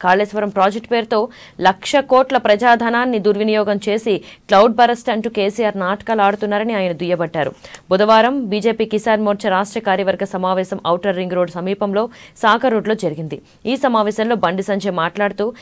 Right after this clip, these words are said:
ఉచిత కరెంటు పేరుతో డిస్కంలకు అరవై వేల కోట్ల బకాయి పెట్టిన ఘనుడు కేసీఆర్ అని, ఇలాగే ఉంటే రాష్ట్రంలో నిరంతరాయంగా కనీసం గంట సేపు కూడా కరెంటును సరఫరా చేయలేని ప్రమాదం ఏర్పడుతుందని అన్నారు. So, ఈ చాలా కీలక వ్యాఖ్యలు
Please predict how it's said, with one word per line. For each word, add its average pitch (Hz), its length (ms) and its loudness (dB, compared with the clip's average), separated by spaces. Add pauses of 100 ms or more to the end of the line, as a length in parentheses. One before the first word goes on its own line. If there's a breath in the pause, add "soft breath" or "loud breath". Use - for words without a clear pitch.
(220 loud breath)
ఉచిత 285 280 2
కరెంటు 240 340 2
పేరుతో 220 380 0
డిస్కంలకు 208 680 -2
అరవై 175 260 2
వేల 196 200 2
కోట్ల 202 380 -2
బకాయి 190 400 -2
పెట్టిన 185 400 -4
ఘనుడు 196 420 -2
కేసీఆర్ 190 520 -2
అని, 185 260 -4 (460 loud breath)
ఇలాగే 254 360 4
ఉంటే 254 240 2
రాష్ట్రంలో 226 560 0
నిరంతరాయంగా 214 680 0
కనీసం 220 720 -2
గంట 220 260 0
సేపు 247 300 -2
కూడా 220 260 0
కరెంటును 208 480 -2
సరఫరా 202 400 -2
చేయలేని 196 380 -2
ప్రమాదం 196 440 0
ఏర్పడుతుందని 180 840 -4
అన్నారు. 156 280 -4 (600 loud breath)
So, 208 260 2
ఈ 208 160 0
చాలా 220 180 6
కీలక 240 360 0
వ్యాఖ్యలు 233 440 2